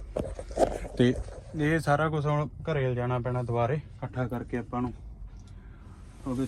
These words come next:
ਚਾਹ ਡੁੱਲੀ ਵੀ ਐ ਇੱਥੇ ਇੱਧਰੋਂ, ਨਾਲੇ ਇੱਥੇ ਕੰਬਲ ਤੇ, ਤੇ ਨਾਲੇ ਚਾਦਰ ਤੇ। ਤੇ ਇਹ ਸਾਰਾ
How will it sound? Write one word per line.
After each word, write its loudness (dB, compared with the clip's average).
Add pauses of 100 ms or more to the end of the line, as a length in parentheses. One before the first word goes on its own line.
ਚਾਹ 6
ਡੁੱਲੀ 0
ਵੀ 2
ਐ -2
ਇੱਥੇ -4 (760)
ਇੱਧਰੋਂ, -2 (720)
ਨਾਲੇ 6
ਇੱਥੇ 2
ਕੰਬਲ 0
ਤੇ, 0
ਤੇ 0
ਨਾਲੇ 0
ਚਾਦਰ -6 (120)
ਤੇ। 0 (960)
ਤੇ 6
ਇਹ 8
ਸਾਰਾ 8